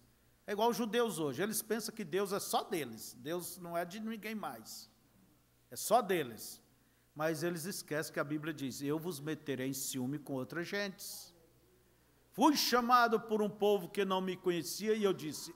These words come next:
"Eis-me aqui." Essa é, é a vocação, a chamada dos gentios.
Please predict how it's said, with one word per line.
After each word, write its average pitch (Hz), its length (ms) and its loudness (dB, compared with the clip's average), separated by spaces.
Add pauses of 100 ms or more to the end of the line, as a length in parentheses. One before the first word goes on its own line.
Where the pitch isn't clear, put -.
"Eis-me 143 520 -2
aqui." 107 340 -12 (920)
Essa 180 520 4
é, 180 100 0
é 160 200 6
a 147 140 4
vocação, 160 760 0
a 131 60 -2
chamada 139 600 -2
dos 120 160 -10
gentios. 113 680 -14